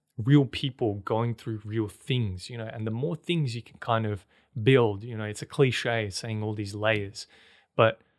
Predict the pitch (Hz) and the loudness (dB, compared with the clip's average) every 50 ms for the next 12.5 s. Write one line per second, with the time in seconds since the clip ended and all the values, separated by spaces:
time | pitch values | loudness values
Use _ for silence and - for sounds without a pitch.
0 | _ _ _ - 127 131 135 131 139 - - 147 - - 131 120 110 110 107 107 | _ _ _ 2 4 6 6 6 4 4 2 -2 -2 -2 -2 -2 0 0 0 2
1 | 104 127 131 135 131 131 123 120 110 104 101 101 98 92 - - 117 110 110 110 | 2 2 2 2 0 -2 -2 0 -2 -2 -2 -4 -6 -8 -10 -6 -4 -2 -2 -2
2 | 107 104 104 98 - _ _ _ _ _ _ _ _ _ 117 101 98 98 92 104 | -2 -4 -6 -8 -12 _ _ _ _ _ _ _ _ _ -6 -4 -4 -4 -2 -2
3 | 107 107 107 107 - - 117 107 101 104 104 92 98 113 110 107 107 107 104 101 | -2 -2 -2 -2 -4 -6 -6 -4 -4 -4 -4 -2 2 2 4 6 6 4 4 2
4 | 101 104 107 113 120 120 - - - 107 104 - _ - - _ _ _ _ _ | 0 2 2 2 2 2 0 -2 -6 -6 -8 -8 _ -20 -20 _ _ _ _ _
5 | _ _ _ - 110 104 98 98 104 101 101 101 101 101 104 101 - - - - | _ _ _ -2 -2 -2 -2 -2 -6 -4 -2 -2 0 -2 -2 -6 -8 -12 -18 -18
6 | _ _ _ _ _ _ _ _ _ _ - 107 110 110 107 98 98 - - _ | _ _ _ _ _ _ _ _ _ _ -2 4 4 6 6 6 2 -2 -8 _
7 | _ - 147 131 - - 139 110 107 120 131 - - - 165 123 107 127 135 - | _ -12 -12 -12 -10 -12 -12 -2 2 2 2 2 0 -6 -8 -4 -2 -2 -2 -2
8 | - - - - - - 139 139 127 - - - - 117 101 - - - 131 127 | -2 -2 -2 0 0 0 0 0 -2 -6 -10 -8 -6 -6 -6 -4 -2 0 0 2
9 | 120 113 101 110 110 117 147 160 156 131 147 180 202 202 175 - - - - - | 2 0 2 2 0 0 0 0 2 2 2 2 4 2 0 0 -2 -6 -8 -12
10 | _ _ - 123 117 117 120 123 127 151 190 214 214 170 - 131 113 113 117 117 | _ _ 2 4 6 6 8 8 8 8 8 8 6 4 2 0 -2 0 2 4
11 | 120 - - 175 156 151 165 185 208 214 180 - - _ _ _ _ _ _ _ | 2 2 2 2 0 2 2 2 2 0 -2 -4 -6 _ _ _ _ _ _ _
12 | _ _ _ _ 131 127 127 - - | _ _ _ _ 4 4 4 2 -4